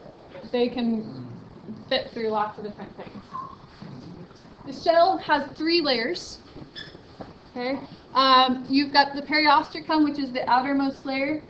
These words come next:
It's got lots of protein in it, and it helps to, um, keep the shell from dissolving.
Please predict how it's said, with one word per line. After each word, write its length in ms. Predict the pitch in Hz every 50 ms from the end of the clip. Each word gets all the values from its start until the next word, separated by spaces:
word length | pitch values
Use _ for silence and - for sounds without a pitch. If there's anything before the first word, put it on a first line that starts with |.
| - - - - - -
It's 300 | 254 254 247 247 - -
got 240 | - 269 247 247 254
lots 240 | 262 262 254 262 262
of 160 | - - -
protein 440 | 302 285 294 - - - 311 302 302
in 140 | 302 302
it, 200 | 311 320 311 - -
and 160 | 254 254 254
it 120 | 254 - -
helps 280 | - 277 262 262 - - - - -
to, 300 | - 285 277 269 262 262 262 262 - - - - - -
um, 400 | 240 233 226 220 214 - - - - - - - - - - - - - -
keep 200 | 320 - - 294
the 80 | 277
shell 260 | 233 - 285 269 269 -
from 160 | 277 254 233
dissolving. 640 | 233 226 220 220 220 226 226 277 311 339 - -